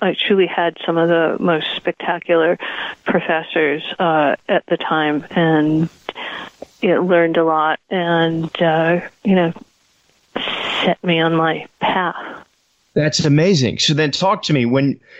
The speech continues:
Speaker 2: when you graduated, was there ever a deliberation about maybe going to L A, or did you know New York was for you?
Speaker 1: Um, I stayed in New York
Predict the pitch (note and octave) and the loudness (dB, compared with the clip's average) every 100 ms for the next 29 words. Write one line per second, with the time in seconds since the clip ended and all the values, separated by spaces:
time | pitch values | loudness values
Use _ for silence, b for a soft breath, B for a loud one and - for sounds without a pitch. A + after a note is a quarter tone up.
0 | B C#3+ C#3+ D3 C#3 C3 C#3 C3+ C#3 D3 | B 0 2 2 2 2 -2 -2 0 0
1 | D3+ C3+ C3 C3 B2+ B2+ C3 B2+ C3+ C3+ | 0 0 0 0 2 0 2 2 2 2
2 | C3+ C3 B2+ B2+ A#2 A#2+ A#2+ C#3 B2+ A#2+ | 0 0 2 2 2 2 0 -2 0 0
3 | A#2+ C3 B2+ B2+ B2+ A#2+ B2 B2 A#2 B2 | 0 -2 -2 0 0 0 0 0 0 0
4 | B2+ D#3+ B B B D3+ C3+ A#2+ C#3+ C3 | 0 -2 B B B 0 0 0 2 4
5 | B2+ A#2+ A#2 B2 A#2 B2+ - - A#2 B2 | 2 2 2 2 2 -2 -2 -2 0 0
6 | A2+ - _ _ _ _ _ B B B | 0 -4 _ _ _ _ _ B B B
7 | - A3+ A3+ A3+ A3+ A3 _ A3 A3+ C4 | -6 -2 0 0 -2 -4 _ -4 -2 -2
8 | D4 - - - G#3+ A3 A#3 A3+ A3 G#3+ | -4 -6 -12 -2 2 2 2 2 2 2
9 | G3 F#3+ G3 - | 2 4 2 -2